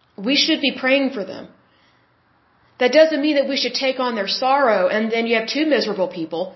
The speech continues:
No, it means that you lift that other person up. Well, he's not really lifting her up. If anything, he, he's kinda ignoring her problem, a little bit putting her down. And he's like, "Hey, why don't you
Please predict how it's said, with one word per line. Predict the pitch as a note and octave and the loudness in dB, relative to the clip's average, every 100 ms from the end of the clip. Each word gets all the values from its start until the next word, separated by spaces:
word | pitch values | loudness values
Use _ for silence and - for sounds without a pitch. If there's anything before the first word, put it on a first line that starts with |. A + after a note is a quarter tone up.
| A#3+ | -4
No, | C#4 A3 | 2 2
it | G#3 | 2
means | A#3+ D4 D4 | 0 2 2
that | C4 G#3 | 2 0
you | G#3+ D4 | 0 -2
lift | C4 D4 D#4 - | 2 2 2 -2
that | B3 B3 | 0 2
other | B3 | 0
person | A#3 B3+ A3+ A3 | -2 -4 -6 -4
up. | C#4+ D4+ C4+ | -2 -2 -2
Well, | A#3+ | -4
he's | E4+ G4 | -6 -6
not | G4 G#4 | -6 -4
really | D#4+ E4 D4+ | -4 -2 0
lifting | C#4 C#4+ C#4+ | 2 2 2
her | A#3+ B3+ | -2 -2
up. | D4 F4+ - - - _ _ _ _ _ _ _ _ _ | -2 -2 -4 -10 -20 _ _ _ _ _ _ _ _ _
If | A#3+ A#3+ | -4 0
anything, | G#4 A4+ E4 | 2 2 2
he, | C#4 C4+ | 2 0
he's | C4 C4 | -4 -4
kinda | C#4+ D4+ D4 C4 G#3+ A3 | -2 2 2 2 2 0
ignoring | G#3+ A#3 B3 C#4 | 0 0 2 2
her | E4 | 0
problem, | E4+ C4 G#3+ B3 C4+ | -2 0 4 4 2
a | A3 | 0
little | A3 C#4 | 0 2
bit | C#4 C4+ | 2 2
putting | B3+ B3 | 0 0
her | C4 C#4+ | 0 -2
down. | A3+ A3+ B3+ C4 - _ _ _ _ | -2 -2 -4 -8 -16 _ _ _ _
And | B3+ | -2
he's | D4 D4+ | 0 2
like, | D4+ | 2
"Hey, | G4+ | 2
why | D#4+ D#4+ | 2 2
don't | |
you | E4+ | 0